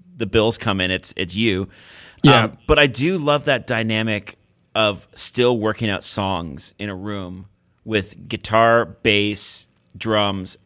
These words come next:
Speaker 1: and, like, you even have the bass player goes, "Yeah, l-, maybe let's play, like, sub bass on the keyboard so I can add this piano part." Like, I still love the idea of working out songs as a band. Is there part of you in this season hit, that has missed a little bit of that as you're,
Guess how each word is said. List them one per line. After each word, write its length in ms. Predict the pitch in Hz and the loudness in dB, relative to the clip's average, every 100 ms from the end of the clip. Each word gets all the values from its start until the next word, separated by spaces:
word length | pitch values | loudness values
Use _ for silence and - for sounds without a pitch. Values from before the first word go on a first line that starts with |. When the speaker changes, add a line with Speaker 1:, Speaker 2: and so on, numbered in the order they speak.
| - | -4
Speaker 1:
and, 160 | 110 107 | -2 0
like, 280 | 95 80 _ _ _ _ _ _ _ | -2 -4 _ _ _ _ _ _ _
you 240 | _ 131 127 | _ 2 4
even 160 | 120 | 4
have 180 | 113 117 | 2 0
the 80 | 104 | 0
bass 280 | 101 107 - | 2 2 2
player 180 | 107 98 | -2 -2
goes, 180 | 101 | -2
"Yeah, 140 | 131 127 | -4 -6
l-, 60 | |
maybe 420 | 123 123 107 135 139 | -6 -8 -4 0 0
let's 140 | 131 | -2
play, 200 | - 123 | 0 0
like, 260 | 113 110 - | 2 -2 -6
sub 260 | - 120 101 | -2 0 2
bass 240 | 110 107 | 0 0
on 60 | 104 | -8
the 60 | |
keyboard 400 | - 117 104 107 | -4 -4 0 0
so 100 | 113 | 0
I 60 | 101 | 0
can 100 | 101 | 0
add 120 | 101 | -2
this 120 | 101 | -4
piano 280 | - 98 101 | -4 -4 -2
part." 220 | 101 104 | 0 0
Like, 180 | 87 98 - - - _ - | 0 -4 -10 -20 -20 _ -4
I 40 | 123 | -2
still 260 | - 180 | 2 2
love 180 | 185 170 | 4 4
the 120 | 156 | 4
idea 220 | 139 120 135 | 2 4 0
of 100 | 104 | 0
working 280 | 120 143 | -2 0
out 120 | 117 - | -2 -2
songs 440 | - 113 117 110 | -2 0 0 -2
as 100 | 98 | -6
a 60 | 92 | -4
band. 320 | 95 101 92 | -4 -4 -4
Is 120 | 98 | -6
there 120 | 110 | -8
part 260 | - 127 139 | 0 0 2
of 120 | 120 | 0
you 320 | 117 117 - _ _ _ _ _ _ _ _ _ | -2 -2 -4 _ _ _ _ _ _ _ _ _
in 220 | 120 131 | 0 2
this 180 | 127 107 | 2 2
season 480 | - 113 127 107 95 | 0 0 0 0 -2
hit, 340 | 104 101 - | -2 -6 -6
that 300 | 101 95 - | -2 -2 -4
has 480 | 107 98 95 - - _ _ - | -4 -4 -4 -10 -14 _ _ -10
missed 300 | 107 117 127 | -8 -8 -8
a 40 | |
little 200 | 120 123 | -6 -6
bit 140 | 123 120 | -4 -4
of 100 | 113 | -2
that 240 | 117 - - | -2 -2 -4
as 180 | 107 | -2
you're, 180 | 107 101 | -2 -4